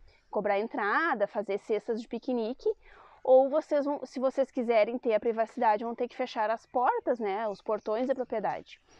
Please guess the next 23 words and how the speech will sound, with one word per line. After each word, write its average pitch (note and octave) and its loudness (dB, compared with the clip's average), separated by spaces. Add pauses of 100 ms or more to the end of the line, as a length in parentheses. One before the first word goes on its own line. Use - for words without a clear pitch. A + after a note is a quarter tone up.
(680)
E D4 4
hoje B3+ 6 (300)
eles A#3 -2
estão A3+ 0
explorando, B3 2
tem A#3+ -2
café G#3+ -4
colonial, G#3 2
já C4+ 0
teve G3+ -2
caminhada G#3+ -2
na G#3+ -2
natureza, G#3+ 0
que G3+ -6 (380)
o A3 -4
café G#3+ -2
foi A3 0
aqui, A3 -4
as B3 2
pessoas A3+ -4
ficaram A3 -2
encantadas, A3 -2
né? F#3+ -6